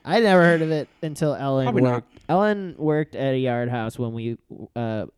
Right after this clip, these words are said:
Speaker 1: it was her first job. She got it four days after moving here.
Speaker 2: Uh-huh.
Speaker 1: And then she worked there for, like, three
Speaker 2: The one in
Speaker 1: months.
Speaker 2: Burbank we went to?
Speaker 1: Nah, she worked at the one in Santa Monica. I can't
Speaker 2: Okay.
Speaker 1: remember where it is. Um,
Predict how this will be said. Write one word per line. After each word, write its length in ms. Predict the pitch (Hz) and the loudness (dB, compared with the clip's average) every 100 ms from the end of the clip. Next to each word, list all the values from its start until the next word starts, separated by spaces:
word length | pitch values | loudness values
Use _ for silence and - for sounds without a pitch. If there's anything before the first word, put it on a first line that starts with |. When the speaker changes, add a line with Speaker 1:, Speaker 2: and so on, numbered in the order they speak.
| _ _ _ - | _ _ _ -8
Speaker 1:
it 60 | 127 | -4
was 120 | 120 | -2
her 100 | 131 | -2
first 240 | 143 135 | -2 -4
job. 320 | 131 113 107 - _ _ _ | -4 -6 -8 -14 _ _ _
She 140 | - 131 | -14 -4
got 180 | 127 | -2
it 180 | 127 113 - _ | -2 -4 -12 _
four 340 | - - 135 123 | -14 -4 -2 0
days 260 | 120 117 | -2 -4
after 240 | 117 107 110 | -4 -8 -10
moving 320 | 107 104 98 | -10 -10 -10
here. 260 | 107 92 - | -12 -14 -12
Speaker 2:
Uh-huh. 160 | 139 139 | -12 -10
Speaker 1:
And 120 | 110 - _ _ _ _ - | -12 -18 _ _ _ _ -16
then 120 | 113 | -12
she 120 | - | -6
worked 160 | 117 127 | -6 -4
there 100 | 113 | -6
for, 100 | 113 | -6
like, 160 | 107 - | -8 -8
three 160 | 107 | -10
Speaker 2:
The 60 | 101 | -8
one 20 | 127 | -6
in 40 | |
Speaker 1:
months. 160 | 139 131 | -6 -4
Speaker 2:
Burbank 340 | 131 165 220 - | -4 -6 -8 -10
we 60 | |
went 140 | 156 170 | -10 -8
to? 80 | 202 | -4
Speaker 1:
Nah, 200 | 143 139 | -4 -4
she 120 | - | -4
worked 240 | 143 143 | -4 -2
at 220 | 156 143 - | -2 -2 -2
the 160 | 139 | -2
one 340 | 131 127 127 127 | -2 -4 -6 -6
in 160 | 123 117 | -8 -8
Santa 260 | 127 117 | -8 -6
Monica. 520 | 110 110 131 165 165 - | -6 -8 -6 -6 -6 -6
I 40 | |
can't 200 | - 139 | -10 -10
Speaker 2:
Okay. 80 | 120 | -6
Speaker 1:
remember 460 | 135 131 127 123 123 | -6 -4 -4 -4 -4
where 280 | 123 117 107 | -4 -6 -8
it 80 | 104 | -10
is. 320 | 95 87 - _ _ _ _ _ _ _ _ - | -10 -12 -18 _ _ _ _ _ _ _ _ -8
Um, 600 | 127 117 113 113 110 110 | -6 -4 -4 -4 -6 -12